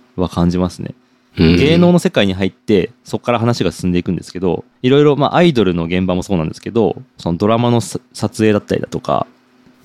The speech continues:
Speaker 1: 舞台だったりだとか、
Speaker 2: はい。
Speaker 1: いわゆるバラエティとか、あとは恋愛リアリティショーみたいな、
Speaker 2: うんうんうん。
Speaker 1: それぞれちょっとテーマに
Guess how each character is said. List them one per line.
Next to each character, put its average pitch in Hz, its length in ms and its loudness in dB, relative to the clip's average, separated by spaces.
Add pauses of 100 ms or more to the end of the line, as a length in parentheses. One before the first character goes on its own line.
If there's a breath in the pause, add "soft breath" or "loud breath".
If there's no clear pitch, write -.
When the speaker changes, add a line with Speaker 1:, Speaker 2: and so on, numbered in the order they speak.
Speaker 1:
舞 120 120 0
台 90 220 2
だ - 100 -4
っ - 20 -20
た - 140 -10
り - 60 -6
だ - 80 -8
と - 100 -12
か、 - 280 -4
Speaker 2:
は - 140 -2
い。 - 160 -6 (120)
Speaker 1:
い - 60 -2
わ 110 60 4
ゆ 104 60 4
る 87 60 2
バ 92 160 2
ラ 95 100 2
エ 92 80 0
テ - 160 -6
ィ 71 60 -6
と - 140 -6
か、 - 300 -4 (260)
あ - 80 -6
と 76 280 -2
は 60 280 -6
恋 123 300 2
愛 127 300 2 (180)
リ 113 120 2
ア 110 60 4
リ 107 80 0
テ 101 140 0
ィ - 20 4
シ - 120 -6
ョ - 100 -8
ー 85 340 0
み 104 60 -2
た 85 100 0
い - 20 -2
な、 - 0 -
Speaker 2:
う - 0 -
ん 80 40 -4
う - 60 -6
ん - 20 -
う - 20 -16
ん。 123 40 -18
Speaker 1:
そ 151 100 -2
れ 180 80 4
ぞ 160 80 6
れ 104 60 0
ち - 80 -6
ょ - 20 -6
っ - 20 -4
と - 80 -4
テ 143 200 2
ー - 20 2
マ 80 240 -2 (120)
に 92 100 0